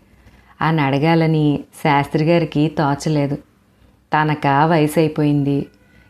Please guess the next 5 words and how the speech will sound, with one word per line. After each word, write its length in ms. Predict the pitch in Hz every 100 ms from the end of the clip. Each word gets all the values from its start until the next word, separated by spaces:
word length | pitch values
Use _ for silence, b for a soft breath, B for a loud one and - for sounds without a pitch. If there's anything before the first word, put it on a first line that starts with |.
| b
ఏదైనా 560 | 156 156 165 190 208 220
జరగరాంది 680 | 180 156 156 170 185 190
జరిగితే 600 | 170 170 156 160 160 156
పిల్ల 300 | 180 175 151
గతేమిటి? 840 | 165 165 - 170 170 160 180 175